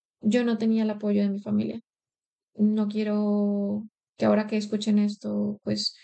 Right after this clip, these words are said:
como reabrir una herida, no es eso. Es simplemente que hay veces que tienes que hacer cosas aunque el resto de gente te diga que no. Y mucho más si son tus seres queridos, porque ellos van a asesorarte desde el miedo y desde como la experiencia que ellos tienen.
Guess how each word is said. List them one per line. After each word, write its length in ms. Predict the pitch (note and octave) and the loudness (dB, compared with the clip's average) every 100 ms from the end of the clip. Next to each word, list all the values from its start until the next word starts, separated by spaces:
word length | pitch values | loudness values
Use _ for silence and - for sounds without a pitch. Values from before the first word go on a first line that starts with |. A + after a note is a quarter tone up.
| - - - | -20 -20 -2
como 260 | A3+ A3 | 2 2
reabrir 400 | A3 A3 G#3 A#3 | 0 -2 -2 -4
una 200 | A#3 A3+ | -4 -4
herida, 260 | G#3 G#3+ B3+ | -2 -4 -6
no 140 | A#3 | -6
es 120 | A3+ | -4
eso. 280 | A3+ A3 - - - _ | -4 -6 -10 -18 -20 _
Es 100 | - | -2
simplemente 460 | B3+ B3+ B3+ B3 B3+ | 0 0 0 0 0
que 80 | A#3+ | 2
hay 80 | A3+ | 0
veces 260 | A#3 A#3 | 0 -6
que 80 | A#3 | -4
tienes 260 | A3+ A3+ A#3 | -2 0 -2
que 60 | |
hacer 240 | A3 G#3+ G#3+ | -4 -4 0
cosas 380 | G#3+ B3+ C4 - | -2 -2 -4 0
aunque 240 | A3 A3 | 2 2
el 220 | G#3 G3+ | 2 0
resto 380 | G#3 G#3 A3+ - | -2 -6 -6 -6
de 120 | A3+ | -4
gente 480 | A3 G#3 G#3 G#3 - _ _ | 0 2 2 -2 -10 _ _
te 80 | A3+ | 0
diga 260 | G#3 - - | 2 0 -2
que 160 | A3 | -6
no. 140 | - - - _ _ | -6 -10 -16 _ _
Y 120 | B3+ | 2
mucho 260 | B3+ B3 A#3+ | 2 0 -4
más 340 | A#3 C4+ - - | -4 -4 -8 -8
si 160 | - | -4
son 180 | A3+ A3+ | 2 2
tus 140 | A3 A3 | 2 0
seres 240 | G#3+ G#3+ | -2 -2
queridos, 420 | A3 A3 - - _ _ _ | -2 -2 -4 -12 _ _ _
porque 320 | C4 C4 C4+ C4 | -4 0 0 0
ellos 220 | B3+ B3 | -2 -6
van 180 | A#3+ A#3+ | -4 -4
a 320 | A#3 A3+ - _ | -4 -6 -10 _
asesorarte 760 | A#3+ A3+ A3+ A#3 A3+ A3 A3+ A3+ | -4 0 0 2 2 0 0 0
desde 240 | A3+ A3 | 0 0
el 80 | G#3+ | 2
miedo 420 | G#3+ A3 G#3+ A3 _ | 2 2 0 -6 _
y 140 | - A3 | -2 2
desde 560 | G#3+ G3+ G#3 G3+ G#3 - _ _ _ _ _ _ _ _ | 2 2 2 2 -2 -10 _ _ _ _ _ _ _ _
como 320 | - A#3 A3+ A3+ | -2 2 2 2
la 80 | |
experiencia 500 | A3 - A3+ A3 B3+ | -2 -2 -4 -2 -4
que 100 | B3+ | -2
ellos 240 | A3 G#3 G#3+ | -2 -2 -2
tienen. 340 | A3 A3 - | -2 -2 -4